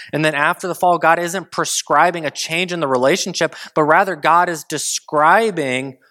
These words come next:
what is going to happen from now on in his not perfect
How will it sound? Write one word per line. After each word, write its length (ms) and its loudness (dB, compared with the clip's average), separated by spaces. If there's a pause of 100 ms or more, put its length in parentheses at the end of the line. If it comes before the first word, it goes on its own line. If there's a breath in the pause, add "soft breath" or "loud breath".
(120)
what 140 2
is 100 -2
going 320 2
to 140 -8
happen 580 -2 (240 loud breath)
from 180 0
now 220 0
on 340 0
in 200 -6
his 500 0 (180)
not 720 2 (600)
perfect 560 -6